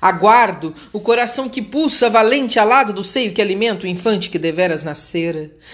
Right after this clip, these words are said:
Será semente humilde, como toda a gente, pronta e solidária, que adora e ama e paciente, espera e aguarda.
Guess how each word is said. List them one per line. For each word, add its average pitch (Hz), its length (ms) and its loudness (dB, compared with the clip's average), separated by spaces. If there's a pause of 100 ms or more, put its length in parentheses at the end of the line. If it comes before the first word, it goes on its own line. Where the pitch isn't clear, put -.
(120)
Será 208 220 4
semente 214 480 0
humilde, 190 480 -2
como 196 200 -2
toda 196 260 2
a 180 40 4
gente, 196 420 -2
pronta 220 400 0
e 196 40 -6
solidária, 196 640 2
que 185 120 -4
adora 233 400 0
e 240 120 -6
ama 240 360 -2
e 196 120 -6
paciente, 190 720 -4
espera 233 400 0
e 240 80 0
aguarda. 147 560 -4